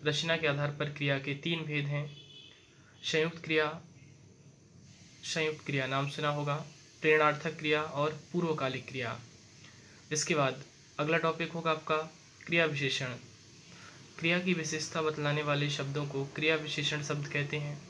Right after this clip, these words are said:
और क्रिया विशेषण के भी चार भेद होते हैं,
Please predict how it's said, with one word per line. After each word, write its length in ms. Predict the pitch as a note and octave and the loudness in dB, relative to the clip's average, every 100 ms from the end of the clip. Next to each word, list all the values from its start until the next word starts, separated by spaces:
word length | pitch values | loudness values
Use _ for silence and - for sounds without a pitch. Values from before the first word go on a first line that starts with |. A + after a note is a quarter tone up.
| - - - - - - C#3+ | -20 -20 -20 -20 -20 -2 2
और 120 | D3 | 2
क्रिया 320 | C#3+ D#3 E3+ | 2 0 2
विशेषण 520 | E3 - D3 C#3+ C#3+ | 0 -2 -2 0 -2
के 140 | - C#3+ | -2 -2
भी 300 | C#3+ C3+ C#3+ - - - - - - - - - - | -2 -4 -6 -14 -20 -20 -20 -20 -20 -20 -20 -12 0
चार 280 | D#3+ D3 D3 | 4 6 4
भेद 220 | C#3 C3 | 0 -2
होते 220 | B2 A#2 | -6 -6
हैं, 260 | B2+ A#2+ | -8 -10